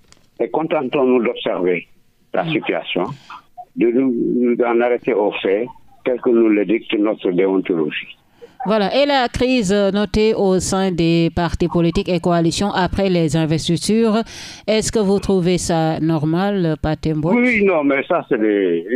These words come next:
Speaker 1: chaque fois qu'on choisit, on élimine, et chaque fois qu'on élimine, euh, celui qui est éliminé pense qu'il est meilleur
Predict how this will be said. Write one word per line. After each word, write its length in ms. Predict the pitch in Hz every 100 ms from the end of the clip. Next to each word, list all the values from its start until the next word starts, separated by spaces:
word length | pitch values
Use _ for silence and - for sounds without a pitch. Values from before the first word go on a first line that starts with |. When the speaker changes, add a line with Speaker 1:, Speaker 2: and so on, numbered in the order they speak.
| 127
Speaker 1:
chaque 220 | - 156
fois 180 | 165 156
qu'on 180 | - 117
choisit, 400 | - 101 101 117
on 100 | 101
élimine, 500 | 92 98 120 147 113
et 100 | 95
chaque 180 | 90 110
fois 180 | - 110
qu'on 100 | -
élimine, 540 | 90 85 87 123 135 131 - - - -
euh, 1500 | - - 95 98 101 95 92 95 98 95 98 101 101 101 98 104
celui 320 | - 113 117
qui 120 | 110 110
est 140 | 98
éliminé 420 | 101 95 98 104
pense 260 | - 98 92
qu'il 160 | - 90
est 100 | 87
meilleur 360 | 92 104 110